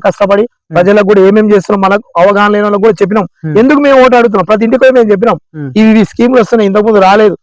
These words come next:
Speaker 2: ఉమ్.
Speaker 1: ఇండ్లు వస్తున్నాయి, కరెంట్ బిల్లు ఉచి-, ఉచిత కరెంట్ బిల్లు వస్తుంది,
Speaker 2: ఉమ్.
Speaker 1: ఐదు వందల గ్యాస్ సిలిండర్ వస్తుంది, రుణమాఫీ వస్తుంది,
Speaker 2: ఉమ్.
Speaker 1: ఇంతకుముందు రుణమాఫీ యాభై వేలు చేస్తే కూడా ఇప్పటి వరకు కాలేదు.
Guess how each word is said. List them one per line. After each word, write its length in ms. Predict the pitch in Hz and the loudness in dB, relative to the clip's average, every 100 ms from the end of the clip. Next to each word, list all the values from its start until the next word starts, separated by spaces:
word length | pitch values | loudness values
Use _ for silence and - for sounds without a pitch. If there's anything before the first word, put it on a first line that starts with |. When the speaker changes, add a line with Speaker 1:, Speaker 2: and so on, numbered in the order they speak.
| 160 | -12
Speaker 2:
ఉమ్. 180 | 151 139 | -12 -2
Speaker 1:
ఇండ్లు 240 | 196 220 | 0 2
వస్తున్నాయి, 340 | 220 - 185 202 | 0 0 -2 0
కరెంట్ 260 | 190 196 | 0 0
బిల్లు 180 | 202 214 | -2 -2
ఉచి-, 140 | 196 240 | -4 -6
ఉచిత 240 | 175 202 196 | -4 -4 0
కరెంట్ 220 | 190 202 | 0 0
బిల్లు 200 | 214 202 | -4 -4
వస్తుంది, 280 | - 175 208 - | -6 -6 -6 -6
Speaker 2:
ఉమ్. 240 | 151 139 139 | -10 -8 -2
Speaker 1:
ఐదు 160 | 202 208 | 0 2
వందల 160 | 202 | 0
గ్యాస్ 280 | 190 190 196 | 0 0 0
సిలిండర్ 220 | 214 208 | 0 0
వస్తుంది, 240 | 170 180 196 | -2 -2 0
రుణమాఫీ 440 | 190 214 220 202 | 0 0 0 0
వస్తుంది, 320 | 170 170 185 233 - | -2 -6 -8 -10 -14
Speaker 2:
ఉమ్. 220 | 143 139 - | -16 -16 -14
Speaker 1:
ఇంతకుముందు 340 | 208 220 233 233 | -4 -2 0 0
రుణమాఫీ 380 | 220 220 214 226 | 0 0 2 2
యాభై 220 | 208 214 | 2 2
వేలు 140 | 220 | 2
చేస్తే 200 | 214 196 | 0 0
కూడా 140 | 233 240 | 0 0
ఇప్పటి 180 | 196 | 2
వరకు 180 | 190 202 | 0 0
కాలేదు. 260 | 180 156 | 0 -2